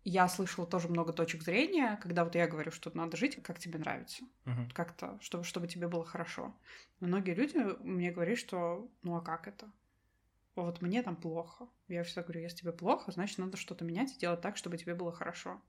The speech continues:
Speaker 1: Но при этом, когда
Speaker 2: Легко
Speaker 1: люди
Speaker 2: сказать. Слушай, ну это
Speaker 1: Нет,
Speaker 2: легко
Speaker 1: я с-, я
Speaker 2: сказать.
Speaker 1: с-, я согласна.
Speaker 2: Ситуации-то разные
Speaker 1: Я, я
Speaker 2: бывают.
Speaker 1: согласна на сто процентов. Просто интересно, мне было интересно услышать то, что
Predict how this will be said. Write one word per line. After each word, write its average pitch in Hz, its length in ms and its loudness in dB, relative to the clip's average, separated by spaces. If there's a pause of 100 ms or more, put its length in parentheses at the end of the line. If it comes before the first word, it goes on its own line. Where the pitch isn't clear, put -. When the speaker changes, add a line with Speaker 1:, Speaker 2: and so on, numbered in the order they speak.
(920)
Speaker 1:
Но 196 140 6
при 202 180 8
этом, 311 360 8
когда 196 260 8
Speaker 2:
Легко 214 60 10
Speaker 1:
люди 240 240 10
Speaker 2:
сказать. 104 240 6
Слушай, 120 280 0
ну 135 100 6
это 139 160 6
Speaker 1:
Нет, 240 180 12
Speaker 2:
легко 147 40 10
Speaker 1:
я - 140 12
с-, 135 180 8
я 220 160 12
Speaker 2:
сказать. - 20 10
Speaker 1:
с-, - 140 0
я 196 140 8
согласна. 151 480 8
Speaker 2:
Ситуации-то - 80 4
разные 190 240 8
Speaker 1:
Я, 202 120 8
я 214 60 10
Speaker 2:
бывают. 208 80 4
Speaker 1:
согласна 240 400 10
на 214 60 4
сто 208 140 2
процентов. 226 480 2
Просто 202 300 2
интересно, 202 720 4
мне 190 220 4
было 175 180 4
интересно 185 400 0
услышать - 420 -4
то, 277 160 6
что 180 420 0